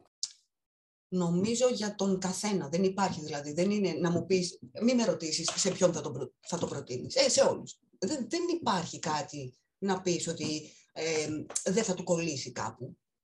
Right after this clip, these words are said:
Ε, και είναι, ε,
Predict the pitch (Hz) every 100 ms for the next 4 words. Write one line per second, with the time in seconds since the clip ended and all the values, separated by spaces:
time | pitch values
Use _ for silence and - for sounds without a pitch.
0 | _ _ _ _ _ _ _ _ _ _
1 | _ _ - 185 180 170 170 165 165 160
2 | - - 190 175 175 175 - - - -
3 | - _ _ _ _ _ - 220 269 311
4 | 320 311